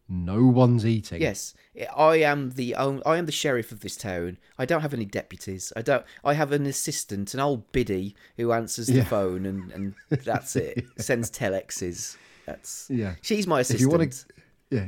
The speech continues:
Speaker 1: if you wanna get away with crime, just team up with someone and do two crimes at the same time. One of you is getting away with it.
Speaker 2: Yes. So, um, anyway, so, uh, uh, then you kinda get, uh, it cuts into, uh, you know, the kind of, the, uh, things are moving al-, along and whatever.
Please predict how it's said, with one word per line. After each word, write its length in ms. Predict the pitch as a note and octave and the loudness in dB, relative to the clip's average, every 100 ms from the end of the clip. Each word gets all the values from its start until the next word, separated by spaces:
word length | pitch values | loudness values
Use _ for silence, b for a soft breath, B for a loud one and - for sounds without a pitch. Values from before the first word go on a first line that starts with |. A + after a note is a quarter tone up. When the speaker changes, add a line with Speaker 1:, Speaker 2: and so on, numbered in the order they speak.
| - | -2
Speaker 1:
if 100 | A#2+ | 0
you 60 | |
wanna 140 | D3 D#3 | 2 0
get 160 | E3 | 0
away 580 | D3+ D3 C3 - C#3 C3 | 0 -2 -4 -8 0 2
with 180 | B2+ A#2+ | 2 0
crime, 520 | - C3+ F#2 F#2+ G#2+ - _ _ | -2 -2 0 -2 -4 -8 _ _
just 180 | - - | -14 -8
team 260 | - C#3+ B2+ | 0 4 4
up 160 | C3 | 2
with 100 | B2 - | -2 -4
someone 300 | G2+ F#2+ F#2+ | -2 -2 -4
and 100 | G2 | -2
do 100 | G#2 | -4
two 380 | - - B2+ A#2+ | -4 2 4 4
crimes 400 | - A2+ G#2+ G#2 | -2 0 0 -2
at 80 | - | -6
the 80 | |
same 300 | G#2+ G#2+ G2+ F#2+ | -6 -4 -4 -4
time. 380 | G2+ F2 D#2+ C#2+ _ _ - G2+ | -4 -4 -8 -12 _ _ -12 -2
One 200 | A2+ A#2 | 2 2
of 100 | G#2 | 2
you 80 | |
is 60 | G2+ | 0
getting 220 | F2 E2+ | -2 -4
away 220 | F#2 F#2 E2+ | -6 -6 -6
with 120 | E2 | -8
it. 80 | A#2 | -6
Speaker 2:
Yes. 360 | G#2 E2+ - _ B B B B | -6 -6 -12 _ B B B B
So, 320 | - C3 B2+ - | 0 2 2 2
um, 360 | C3+ C3 B2+ - _ - | 2 2 -2 -10 _ 2
anyway, 240 | A#3+ B2 | 4 4
so, 340 | - G#3 F#3+ - _ _ _ _ _ _ _ - - - | 6 8 8 4 _ _ _ _ _ _ _ -20 -20 -18
uh, 180 | C3+ A2+ - G#2+ A2+ D3 | -14 -16 -16 -20 -4 4
uh, 240 | E3 C#3 - | 4 4 2
then 200 | G3 F#3 | 2 2
you 80 | |
kinda 280 | D#3 - E3 | -4 -2 0
get, 260 | D#3 - - | 0 0 0
uh, 80 | B2+ | 0
it 160 | C3+ - | 0 -2
cuts 280 | E3 - - | -2 0 -2
into, 380 | A#2+ - A#2+ A#2 | -2 0 2 4
uh, 100 | G#2+ | 2
you 220 | G#2 A2 | 0 -2
know, 200 | F#2+ F#2+ | -2 -2
the 360 | G2+ F#2+ E2+ - | -2 -2 -2 -6
kind 160 | A2 | -10
of, 160 | F2 - - | -10 -12 -16
the, 160 | - | -6
uh, 40 | F#2 | -8
things 320 | - G#2+ F#2+ | -4 -6 -4
are 40 | |
moving 320 | G2 G2 F#2+ F#2+ | -4 -4 -4 -6
al-, 140 | F#2+ | -6
along 320 | A2 A2 A#2+ | -2 -2 -2
and 100 | B2 G#2 | -4 -4
whatever. 360 | G2+ G#2+ G#2 | -4 -4 -4